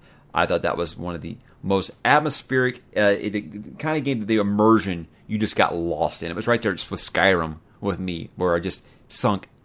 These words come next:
endless hours into it and just, I loved it so much. I was, like, reading the extended lore, all kinds of stuff about that game. I just loved it. Could not get better.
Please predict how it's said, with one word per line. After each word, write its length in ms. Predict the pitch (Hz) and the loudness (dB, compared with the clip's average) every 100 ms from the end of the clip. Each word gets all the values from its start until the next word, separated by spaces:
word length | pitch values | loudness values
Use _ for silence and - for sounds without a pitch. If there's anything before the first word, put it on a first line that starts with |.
| _ | _
endless 460 | 185 147 117 98 - 104 | 4 4 4 0 -2 4
hours 360 | 107 98 92 | 6 6 2
into 420 | - 104 98 98 90 | -2 -4 -4 -6 -6
it 160 | 85 - _ _ | -8 -14 _ _
and 160 | - 98 | -6 -2
just, 260 | 101 - - _ - _ - - - | -2 -4 -12 _ -20 _ -20 -4 4
I 120 | 127 | 6
loved 220 | 135 127 | 8 4
it 100 | 117 | 2
so 180 | - 117 | 0 0
much. 240 | 110 107 104 | 2 0 2
I 100 | 104 | 2
was, 120 | 104 92 | 2 0
like, 160 | 87 | -4
reading 300 | 104 104 92 | -2 -2 -2
the 80 | 92 | -8
extended 460 | - - - 110 92 | -10 -4 0 0 0
lore, 540 | 110 131 131 127 117 - - _ - | 4 6 6 6 2 -6 -20 _ 4
all 260 | - 165 | 10 10
kinds 320 | 131 180 156 107 | 8 4 4 4
of 80 | |
stuff 200 | 101 95 | 0 -4
about 280 | 90 95 92 | -2 -2 -2
that 140 | 90 85 | -4 -6
game. 280 | 101 87 - | -6 -6 -2
I 240 | - 135 | 2 2
just 220 | 127 113 113 | 2 -2 -4
loved 320 | 123 131 107 | 0 0 0
it. 120 | - | -6
Could 140 | 131 | -2
not 120 | 123 117 | 0 0
get 120 | 117 | 0
better. 300 | 123 127 | 0 0